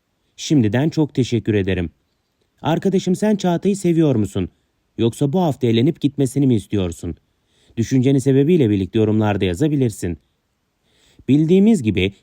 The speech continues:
Çağatay ve Mehmet Şef arasında çok gergin bir tartışma yaşanmıştı. Daha önce yemek çöpüyle ilgili aralarında bir tartışma çıktı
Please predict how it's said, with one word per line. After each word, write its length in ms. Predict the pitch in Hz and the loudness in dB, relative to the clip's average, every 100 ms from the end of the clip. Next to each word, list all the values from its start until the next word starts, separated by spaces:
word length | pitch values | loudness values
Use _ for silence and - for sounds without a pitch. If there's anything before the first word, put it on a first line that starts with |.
| - | -6
Çağatay 460 | 151 151 185 180 | -2 0 0 0
ve 100 | 175 | 2
Mehmet 240 | 170 180 196 | 0 0 -2
Şef 220 | 117 101 | -4 -2
arasında 560 | 98 90 - 95 92 110 _ - | -2 -4 -4 -4 -4 -6 _ -6
çok 240 | 190 196 | -4 -2
gergin 360 | 165 151 165 160 | -2 0 0 0
bir 80 | |
tartışma 480 | 143 156 131 - 170 | -2 -2 -4 -4 -2
yaşanmıştı. 840 | 190 160 160 151 147 139 - 90 82 _ _ _ _ _ _ _ _ _ _ | -2 0 -2 0 0 -2 -4 -4 -6 _ _ _ _ _ _ _ _ _ _
Daha 260 | 120 135 180 | -2 0 2
önce 540 | 123 101 92 92 90 - _ _ _ - | 2 2 0 0 -2 -6 _ _ _ -4
yemek 320 | 120 127 156 | 0 2 0
çöpüyle 500 | - 151 - 180 147 | 0 -2 0 2 2
ilgili 280 | 98 87 98 | 2 0 0
aralarında 480 | 101 110 113 117 120 | 0 0 0 0 0
bir 100 | 123 | 0
tartışma 540 | 113 123 120 - 143 | -2 -4 -4 -6 -6
çıktı 560 | 135 98 - 98 95 123 | -6 -6 -10 -4 -4 -4